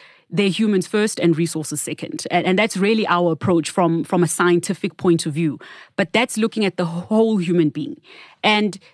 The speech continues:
the, the person who is ultimately the decision maker, whether it's a group of people, whether it's an individual, has to, at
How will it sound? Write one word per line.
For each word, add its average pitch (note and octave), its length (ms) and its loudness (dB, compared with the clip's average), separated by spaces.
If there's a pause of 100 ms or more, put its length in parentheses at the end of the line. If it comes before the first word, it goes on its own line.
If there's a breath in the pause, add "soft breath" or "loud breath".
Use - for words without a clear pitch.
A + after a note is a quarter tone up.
the, G#3+ 400 2
the G3+ 120 0
person C#4+ 640 0 (120)
who A#3+ 260 0
is G3 220 -2
ultimately G#3+ 460 0
the F3+ 80 -2
decision F#3 420 -2
maker, D#3+ 260 0
whether D3 140 -4
it's D3+ 120 -10
a D#3 40 -8
group G3 240 -2
of G3 120 -6
people, F#3 360 -4
whether D#3+ 200 0
it's D#3 120 -4
an D#3 100 4
individual, D3 600 -2 (380 loud breath)
has B3 240 0
to, C4+ 180 0
at G#3+ 180 0